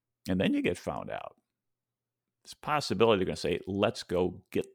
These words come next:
these guys." And they're gonna come ahead, and you've just turned, uh, a single hornet into an entire hornet's nest. So just a little word of caution on that one. But hey,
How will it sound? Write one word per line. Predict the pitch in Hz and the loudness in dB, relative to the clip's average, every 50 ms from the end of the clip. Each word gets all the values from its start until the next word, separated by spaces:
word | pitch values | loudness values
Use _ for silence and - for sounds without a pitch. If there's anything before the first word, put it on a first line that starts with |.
| _ _ - | _ _ -10
these | - - - - - | -8 -8 -6 -8 -8
guys." | - - - - 50 53 62 | -4 -2 -2 -2 0 -2 0
And | 85 98 101 | 0 2 2
they're | 135 | 2
gonna | 160 - - | 0 -2 -2
come | - - 110 104 101 | -2 0 2 2 4
ahead, | 98 95 92 92 92 | 6 6 6 6 4
and | - - 98 98 | 2 0 2 2
you've | 110 147 147 123 | 2 2 2 4
just | 135 120 - - - | 4 4 4 2 0
turned, | - 131 117 107 104 101 95 - - - - - - - - | 2 4 6 6 6 4 2 0 -4 -14 -20 -20 -14 -6 -2
uh, | 87 82 - | -2 0 0
a | - 98 98 | 2 0 0
single | - - - 131 135 127 113 98 85 | 0 2 4 4 6 6 6 6 4
hornet | 87 - 135 143 135 110 101 95 85 | 4 4 6 6 8 8 6 4 2
into | 98 87 95 98 | 0 2 2 0
an | |
entire | 95 92 98 92 92 85 | 0 0 0 0 0 0
hornet's | 85 - 90 90 90 85 - - - - | -2 -4 -6 -6 -4 -6 -6 -8 -6 -4
nest. | 87 73 - - - - - - | -4 -4 -4 -6 -10 -12 -8 -4
So | - - - | -2 -2 -2
just | - - - - - | -2 -4 -6 -6 -6
a | - 147 | -6 -4
little | 135 120 113 | -2 0 0
word | 101 98 87 | 0 0 0
of | 82 - | -2 -4
caution | - - - - - - | -6 -8 -8 -8 -10 -10
on | - 60 | -10 -8
that | 62 - 52 - | -6 -6 -6 -8
one. | - - - - _ - - - - - - - | -8 -12 -14 -16 _ -20 -20 -18 -18 -6 2 6
But | 160 165 | 10 12
hey, | 180 202 185 175 160 | 12 12 12 12 12